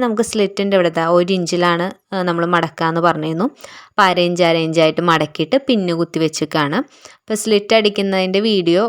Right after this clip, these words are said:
ഒരു ഷോർട്ട് വീഡിയോയും അതുപോലെ തന്നെ ഒരു ലോങ് വീഡിയോ ഇട്ടിട്ടുണ്ട്. ഇൻസ്റ്റയിലും വീഡിയോ അപ്ലോഡ് ചെയ്തിട്ടുണ്ട്. എന്തെങ്കിലും സ്ലിറ്റ് അടിക്കുന്ന കാര്യത്തിൽ ഡൗട്ട് ഉള്ളവരുണ്ടെങ്കിൽ ആ വീഡിയോ ഒന്ന് നോക്കിയാൽ മതി കേട്ടോ. അപ്പോൾ ഒരു ഇഞ്ചിൽ നമ്മളിതുപോലെ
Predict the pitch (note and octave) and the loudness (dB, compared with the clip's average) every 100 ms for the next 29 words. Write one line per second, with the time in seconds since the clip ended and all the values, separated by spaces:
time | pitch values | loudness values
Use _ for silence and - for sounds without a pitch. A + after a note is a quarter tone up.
0 | G#3 G3 - F3+ E3+ E3+ E3 E3+ A3 A3 | 0 -2 0 0 2 -2 -2 -2 -2 -2
1 | F3+ F3+ F3+ F#3 F3+ F#3 E3+ E3 E3 E3 | 0 0 -2 -4 0 2 0 0 -4 0
2 | G3 G3 D#3+ E3 E3 G#3 A3+ F#3+ - - | 0 0 -4 -6 -2 0 0 -2 -6 -4
3 | F3 G3 A#3 G#3 E3+ E3+ E3 E3 D#3+ E3 | -2 0 0 0 0 -2 -2 -4 -2 -6
4 | D#3+ - E3+ F3+ - E3+ E3 E3 F#3+ A#3 | -8 -10 -6 -6 -6 -6 -6 -6 -6 -6
5 | A#3 G#3 G3+ F3+ F3 F3 F3+ F#3 E3+ - | -6 -4 0 0 0 -4 0 0 0 -4
6 | E3+ F3+ E3+ E3+ - E3+ E3 E3 E3 D#3 | -2 0 0 -2 -4 -2 -2 -2 -4 -6
7 | D#3 E3 G3+ - - - - - G#3+ G3+ | -4 -2 -4 -6 -20 -20 -20 -2 0 4
8 | G3+ F#3 F3+ F3+ B3 C#4 A3 G3 - D#3+ | 4 4 2 0 -6 -6 -2 -2 -4 -10
9 | D3+ D3 D3 D3 D#3+ - _ _ _ - | -8 -6 -6 -4 -4 -6 _ _ _ -4
10 | G3+ G3 G#3 F3+ F#3+ A#3 G3 F3+ F3 E3+ | -2 0 0 0 0 0 0 0 0 0
11 | E3 | 0